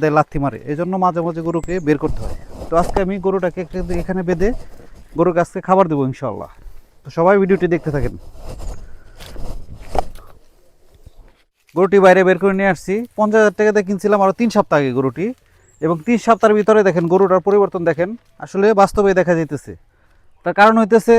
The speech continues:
আমি তেমন কোনো ভিটামিন বা কোনো ফ্যাটেনিংয়ের কোনো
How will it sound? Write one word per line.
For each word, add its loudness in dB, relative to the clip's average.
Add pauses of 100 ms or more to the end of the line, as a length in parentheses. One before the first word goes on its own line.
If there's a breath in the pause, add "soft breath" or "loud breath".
(100)
আমি 0
তেমন 4 (100)
কোনো 2 (880)
ভিটামিন 2 (320)
বা 4
কোনো -4 (280)
ফ্যাটেনিংয়ের -2
কোনো -4